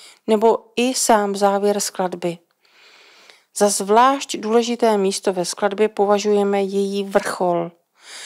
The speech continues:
Tímto obecným označením samozřejmě rozumíme místo, kde dochází k největším dynamickým nárůstům zvuku,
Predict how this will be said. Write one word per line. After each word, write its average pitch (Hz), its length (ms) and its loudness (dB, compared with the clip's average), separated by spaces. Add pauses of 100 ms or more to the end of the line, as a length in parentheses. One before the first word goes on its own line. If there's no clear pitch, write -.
(140)
Tímto 247 340 2
obecným 247 680 -2
označením 220 760 0
samozřejmě 214 640 -2
rozumíme 233 680 -2
místo, 175 640 -4 (420)
kde 214 200 0
dochází 247 800 0
k - 120 -12
největším 226 720 -2
dynamickým 220 760 -2
nárůstům 202 640 0
zvuku, 233 640 -4